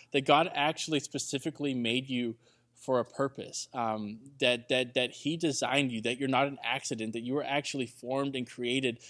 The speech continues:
to be here. And in the chaos of this world, God brought order and brought you. And that you are made in his image. And when he looks at you, he sees himself, and he sees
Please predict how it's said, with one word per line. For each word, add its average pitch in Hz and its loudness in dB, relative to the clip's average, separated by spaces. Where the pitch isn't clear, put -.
to 120 -2
be 139 2
here. 127 2
And 123 2
in 139 4
the 131 2
chaos 165 6
of 160 2
this 143 -2
world, 139 4
God 143 6
brought - 4
order 131 2
and 123 -2
brought 120 0
you. 123 -2
And 127 0
that 131 6
you 139 6
are 156 8
made 147 4
in 131 -4
his 135 -2
image. 143 2
And 131 0
when 139 0
he 139 -2
looks 135 -2
at 143 -8
you, 131 -2
he 120 -4
sees 139 -2
himself, 131 -2
and 139 -2
he 131 -2
sees 143 -2